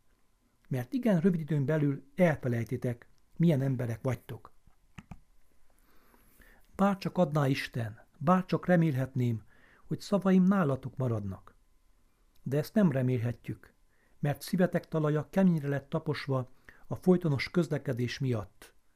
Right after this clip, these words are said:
és így nincs remény, hogy éltető, tartós gyökeret fogott ereszteni a mag. Túl sok a forgalom szívetekben ahhoz,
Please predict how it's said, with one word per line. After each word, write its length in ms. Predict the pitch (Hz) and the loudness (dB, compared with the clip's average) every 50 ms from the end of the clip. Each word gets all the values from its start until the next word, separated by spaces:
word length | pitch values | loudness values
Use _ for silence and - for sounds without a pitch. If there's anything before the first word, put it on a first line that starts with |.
| _ _ _ - - - - | _ _ _ -20 -20 -20 -10
és 260 | - - 139 - - - | -6 -4 -4 -4 -2 -2
így 240 | 147 139 - - - - _ - | -2 -2 -2 -6 -18 -20 _ 0
nincs 320 | - 185 220 220 190 - - | 4 4 6 4 4 2 0
remény, 460 | 151 151 143 139 131 127 120 120 - - - _ _ _ _ _ - | -2 0 0 0 0 -2 -2 -4 -8 -14 -20 _ _ _ _ _ -14
hogy 180 | - - 123 120 | -10 -8 -4 2
éltető, 640 | 151 185 190 190 190 147 127 - - 127 117 110 113 - - _ | 4 4 4 4 2 -2 -6 -6 -4 -4 -4 -4 -6 -10 -18 _
tartós 480 | - 165 170 165 156 - - 123 107 92 | -2 0 0 0 0 -4 -6 -6 -6 -6
gyökeret 460 | - 156 - - 131 117 104 101 - | -6 -8 -6 -4 -4 -6 -6 -6 -8
fogott 400 | - 139 131 117 123 117 - - | -6 -6 -4 -4 -6 -10 -10 -8
ereszteni 520 | - 131 131 113 - - - 117 117 110 104 | -6 -6 -6 -6 -10 -10 -8 -6 -6 -4 -4
a 60 | 104 | -6
mag. 320 | 113 107 95 - - - _ _ - _ - _ _ _ _ - - - - - _ _ - - _ _ - - _ _ _ - - - _ - - - - - - - - - - _ _ _ _ _ _ _ _ _ _ _ _ _ _ _ _ _ - - - - - - - - - _ _ _ _ _ - | -6 -8 -8 -12 -18 -20 _ _ -20 _ -20 _ _ _ _ -20 -20 -20 -20 -20 _ _ -20 -20 _ _ -20 -20 _ _ _ -20 -20 -20 _ -20 -20 -20 -20 -20 -20 -20 -20 -20 -20 _ _ _ _ _ _ _ _ _ _ _ _ _ _ _ _ _ -20 -20 -20 -20 -20 -20 -20 -20 -20 _ _ _ _ _ -4
Túl 180 | - 226 220 202 | 2 2 4 4
sok 240 | - - - 185 - | 2 0 -4 -2 -2
a 60 | 170 | -2
forgalom 640 | - - 226 226 185 135 123 120 117 117 113 110 120 | 0 0 0 0 0 0 0 -2 -2 -2 -2 -4 -8
szívetekben 640 | - - - 151 156 143 - - 123 110 110 117 120 | -8 -4 -2 0 0 0 0 -2 -6 -4 -4 -6 -4
ahhoz, 460 | 127 139 135 135 131 127 - - | -2 -2 0 0 -2 -2 -6 -12